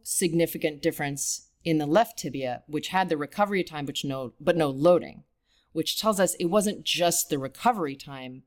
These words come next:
which impacted the bone growth, it was recovery time between loads. And this is why I really like this study. It's very elegantly designed. It's like,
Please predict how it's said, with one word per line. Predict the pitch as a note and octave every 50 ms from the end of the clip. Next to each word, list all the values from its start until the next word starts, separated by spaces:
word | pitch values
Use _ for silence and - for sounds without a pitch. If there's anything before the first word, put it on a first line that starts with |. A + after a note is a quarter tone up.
| _ -
which | - D3+ - -
impacted | - D#3 C#3+ C#3+ C#3+ C#3 - - -
the | C3
bone | B2 C3+ C3 C#3 C#3+
growth, | D#3 D#3+ F3+ F3+ - -
it | D#3+
was | D3+ D3+ D3 C#3+
recovery | - - - E3 D#3 D#3+ D#3 D3+
time | - - D3+ C#3+ C#3 C#3 C3+ -
between | - - - - - D3+ D3+ D3 C#3+ C#3+ C#3 C#3 - _ _ _
loads. | C#3+ C#3+ D3 B2 - - - - - - - _ _ _ _ _ _ _ -
And | D#3+ E3 E3 D#3
this | G#3+ A3 - -
is | B3+ A3+ -
why | C#3+ C3+ C3 B2+ C3 - -
I | D#3
really | D#3 C#3+ C3+ C3+ B2+ C#3 C#3+
like | C#3+ C#3 C#3+ -
this | - D#3+ -
study. | - - - G3+ F#3+ D3 A#2 -
It's | B2 D#3 - -
very | - D3+ C#3 - E3 D3+ D3 D#3 E3 F3 - _ -
elegantly | D3+ D3+ D#3 D3+ C#3 D#3+ D3+ - E3+ E3 E3+
designed. | - D#3 E3+ F3 D#3+ D#3 F3+ F3+ D#3+ C3 B2+ A#2+ -
It's | - D#3 D#3 D3+ -
like, | - C#3+ C3+ C3+ C#3 -